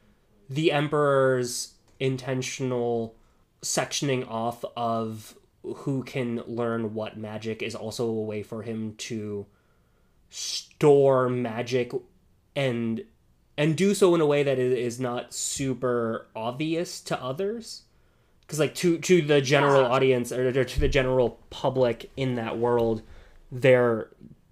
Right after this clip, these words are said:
Speaker 1: giving up something that they don't really, they feel that they don't really need because they're not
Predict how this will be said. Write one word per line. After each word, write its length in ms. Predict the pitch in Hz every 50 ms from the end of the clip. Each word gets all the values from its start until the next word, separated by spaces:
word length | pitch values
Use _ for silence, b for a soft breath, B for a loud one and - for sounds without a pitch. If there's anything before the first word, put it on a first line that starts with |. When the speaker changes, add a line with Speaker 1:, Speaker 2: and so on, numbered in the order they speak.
| 135 127 - _ _ _ _ _ _ _ _ -
Speaker 1:
giving 280 | 170 175 170 175 160
up 100 | 143 135
something 280 | - 151 143 139 135 127
that 360 | 131 127 123 - - _ -
they 120 | 135 131
don't 240 | 131 131 131 - -
really, 460 | - 131 135 131 127 123 120 117 117
they 160 | 113 120 123 120
feel 200 | - - 156 147
that 100 | 131 131
they 80 | 139 135
don't 160 | 131 127 123
really 200 | 117 110 107 117
need 260 | 151 202 220 180 139
because 160 | 120 117 120 110
they're 120 | 120 113
not 360 | 117 117 113 113 110 107 -